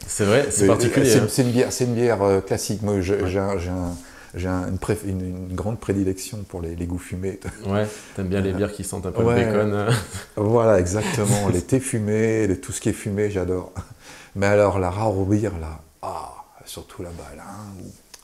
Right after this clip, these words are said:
Speaker 2: à Schenker, là, là.
Speaker 1: Ouais.
Speaker 2: Ah, je suis passé, euh, trois, quatre fois là-bas. Je, je ferai pas le voyage juste pour ça, mais quand même. Euh, je trouve qu'elle est
Speaker 1: La, mais celle que tu
Speaker 2: Elle,
Speaker 1: bois
Speaker 2: elle
Speaker 1: sur place à la taverne, euh, Schenker, là, euh,
Speaker 2: Ouais, ouais,
Speaker 1: ouais,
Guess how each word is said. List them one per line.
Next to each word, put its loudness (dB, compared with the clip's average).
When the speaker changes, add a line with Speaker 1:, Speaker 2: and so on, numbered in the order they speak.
Speaker 2:
à -20
Schenker, -10
là, -10
là. -10
Speaker 1:
Ouais. 2
Speaker 2:
Ah, -12
je -20
suis -18
passé, -14
euh, -14
trois, -16
quatre -18
fois -14
là-bas. -14
Je, -18
je -16
ferai -16
pas -10
le -6
voyage -6
juste -8
pour -12
ça, -4
mais -8
quand -6
même. -10
Euh, -16
je -14
trouve -16
qu'elle -10
est -10
Speaker 1:
La, -4
mais 2
celle -2
que 2
tu -4
Speaker 2:
Elle, 2
Speaker 1:
bois 4
Speaker 2:
elle -2
Speaker 1:
sur -2
place 0
à 0
la 0
taverne, 0
euh, 0
Schenker, -4
là, 2
euh, 0
Speaker 2:
Ouais, 2
ouais, -2
Speaker 1:
ouais, -4